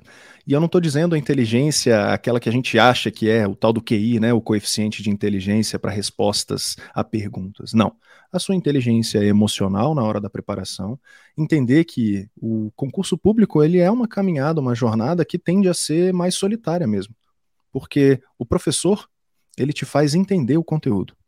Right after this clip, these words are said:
Quem aprende o conteúdo é você. No momento que você senta e estuda, no momento que você senta e faz questões, no momento que você senta e faz suas revisões. Então, é uma jornada que tende a ser mais solitária. Por isso, a inteligência emocional, ela sempre vai ser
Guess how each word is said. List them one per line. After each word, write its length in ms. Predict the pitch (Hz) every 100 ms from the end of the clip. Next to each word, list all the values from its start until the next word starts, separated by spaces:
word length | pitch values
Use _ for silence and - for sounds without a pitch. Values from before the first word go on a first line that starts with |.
| _ - _ _ -
Quem 220 | 190 226
aprende 460 | 185 - 190 220 120
o 40 |
conteúdo 440 | 120 113 107 123
é 20 | 151
você. 380 | 180 - 120 - _ -
No 80 | 113
momento 300 | 107 113 113
que 60 |
você 200 | 123 -
senta 340 | - 120 113 135
e 20 |
estuda, 460 | - - 117 117 117
no 80 | -
momento 300 | 107 104 101
que 40 | 104
você 160 | -
senta 280 | - 110 104
e 40 |
faz 200 | - 98
questões, 500 | - 107 104 101 98
no 100 | 104
momento 280 | 110 107 104
que 60 | -
você 180 | 104 104
senta 280 | 120 110
e 40 | 107
faz 180 | 104 98
suas 180 | 101
revisões. 560 | 101 104 113 104 104 - - - - -
Então, 200 | 180 175
é 120 | 214
uma 160 | 190
jornada 440 | 151 131 131 170 165
que 140 | -
tende 300 | - 175 175
a 20 |
ser 240 | 123 143 123
mais 200 | 113 113
solitária. 440 | 123 131 101 98
Por 140 | - 165
isso, 120 | 208
a 40 |
inteligência 480 | 190 185 151 185 180
emocional, 500 | 160 156 151 139 170
ela 140 | 165
sempre 480 | - - 190 240 233
vai 180 | 185 170
ser 400 | - - 147